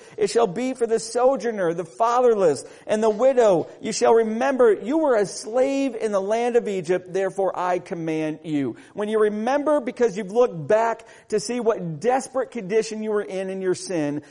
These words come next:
you'll look forward to those who are the greatest of sinners, and you will bring compassion. The Word of God produces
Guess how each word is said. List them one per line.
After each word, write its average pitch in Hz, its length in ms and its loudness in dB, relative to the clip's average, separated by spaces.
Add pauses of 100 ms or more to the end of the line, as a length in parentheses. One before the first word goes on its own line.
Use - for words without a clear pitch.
(120)
you'll 202 240 2
look 220 180 -2
forward 160 540 0
to 170 80 -8
those 156 320 0
who 160 100 -8
are 139 60 -2
the 131 100 -4
greatest 139 480 -6
of 135 80 -14
sinners, 120 560 -14 (240)
and 120 140 -10
you 127 80 -8
will 127 100 -4
bring 127 240 -10
compassion. 120 640 -16 (4000)
The 156 80 -6
Word 240 300 6
of 226 120 2
God 208 500 2 (200)
produces 202 720 -4